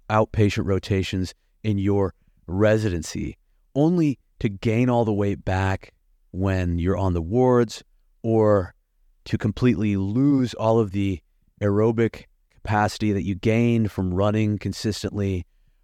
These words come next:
or the strength that you gained from lifting consistently. You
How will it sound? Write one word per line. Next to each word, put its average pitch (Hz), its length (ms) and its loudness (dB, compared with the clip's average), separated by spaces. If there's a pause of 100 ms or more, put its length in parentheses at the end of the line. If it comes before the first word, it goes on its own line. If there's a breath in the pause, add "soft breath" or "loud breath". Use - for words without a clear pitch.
(120)
or 104 160 0
the 87 100 -2
strength - 640 -2 (100)
that 107 120 -4
you 101 140 0
gained 95 540 0
from 85 240 0
lifting 90 480 0 (260)
consistently. 90 880 -2 (1700)
You 113 460 2